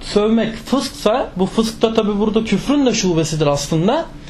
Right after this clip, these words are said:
E, Müslümana sövmemek de imanda, imanda vardır onun karşılığı. İyi konuşmak. Müslümanı öldürmemek de ima-, imandandır. Öldürmekse küfürdendir.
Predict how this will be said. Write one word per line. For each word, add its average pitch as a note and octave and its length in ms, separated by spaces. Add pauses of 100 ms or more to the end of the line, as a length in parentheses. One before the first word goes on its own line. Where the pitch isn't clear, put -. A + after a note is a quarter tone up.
(420)
E, E3+ 200
Müslümana A#3 540
sövmemek A#3+ 720
de D4+ 200
imanda, C4+ 640
imanda B3+ 560
vardır E3 260
onun D3 200
karşılığı. A#2+ 520 (1300)
İyi G#3 280
konuşmak. C#3+ 460 (540)
Müslümanı A#3 440
öldürmemek B3 720
de D4 60
ima-, B3 460
imandandır. B3 800 (880)
Öldürmekse A3+ 680
küfürdendir. A#3+ 760